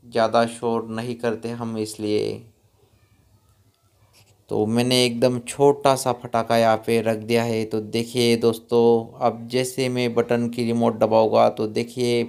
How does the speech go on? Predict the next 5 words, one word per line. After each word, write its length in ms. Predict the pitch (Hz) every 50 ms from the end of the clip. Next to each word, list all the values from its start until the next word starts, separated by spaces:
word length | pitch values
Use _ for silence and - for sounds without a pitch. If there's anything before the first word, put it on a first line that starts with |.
| - -
पटाखा 380 | 117 113 - 113 110 - 117 113 110 - -
कैसे 300 | - 117 120 117 - 123 117
फूटेगा। 460 | 120 - 107 107 110 101 95 104 50 - - 123 - _ _ _ _ _ _ _ _ _ _ _ _ _ _ _ _ _ _ _ _ _ _ _ _ _ _ _ -
तो 100 | 139 143
ये 400 | 143 143 143 143 - - -